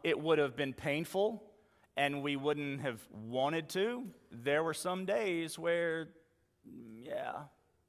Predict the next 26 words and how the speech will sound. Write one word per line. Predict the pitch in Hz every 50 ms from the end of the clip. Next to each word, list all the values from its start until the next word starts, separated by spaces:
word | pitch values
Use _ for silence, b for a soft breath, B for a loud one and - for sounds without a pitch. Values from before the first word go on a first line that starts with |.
| _ _ b b b b b b b b b b -
sounds | - - - 135 147 156
like | 156 -
a | 165
good | 175 156 - - -
deal." | 151 156 147 - - - - 147 147 b b b b b b b b b _ _ _ _ _ _ _ _ _ _ _ _ _ _ _ _ _ _ _ _ _ _ _ _ _ _ b b b b b b b b b b b b b b b b b b _ _ _ _ _ _ _ _ _ _ - -
Never | 151 160 165 175
came | - - 202 196 202 175
to | 151
anything. | 135 117 113 113 - 107 92 69 60 85 -
He | 113 120 127 127
never, | 131 135 135 143 143 143 143 139 -
he | 135 139 - 139 147
got | 127 151 147 120 131
back | 151 143 127
to | - 151
me | 147 143
once | 147 147 - -
or | 123
twice, | - - 170 175 185 180 175 160 - -
but | 135 135 120 - B B B B B
it | B 135 131
never | 147 156 151 151 147
moved | 151 143 143 147 143 123 123
beyond | 135 135 131 127 131 127 120 117
that. | 113 131 147 170 185 185 - - - -
And, | - 139 139 131 131 127